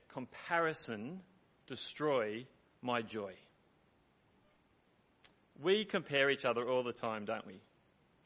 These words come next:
It's what we do as humans. It's part of the fall, I reckon, that we look at someone else and go, "I wish I had that." Siblings, friends, our enemies, our frenemies, anyone.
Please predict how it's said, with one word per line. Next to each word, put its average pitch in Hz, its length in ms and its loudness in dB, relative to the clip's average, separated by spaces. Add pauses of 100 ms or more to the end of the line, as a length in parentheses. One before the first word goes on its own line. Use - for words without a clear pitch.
(240)
It's 135 180 -4
what 156 240 8 (200)
we 143 120 2
do 135 220 6
as 127 160 2
humans. 131 560 2
It's 117 120 -14
part 143 280 12
of 143 100 4
the 151 80 0
fall, 151 360 8
I 147 80 12
reckon, 165 400 6 (580)
that 160 160 0
we 170 140 4
look 220 180 6
at 220 80 0
someone 175 320 4
else 147 240 0
and 151 100 -10
go, 139 60 -8
"I 139 80 -6
wish 139 300 -6
I 135 120 0
had 117 360 -4
that." 98 200 -4 (480)
Siblings, 131 920 2 (580)
friends, 127 680 4 (580)
our 139 180 8
enemies, 160 440 6
our 135 120 10
frenemies, 156 640 8
anyone. 180 560 12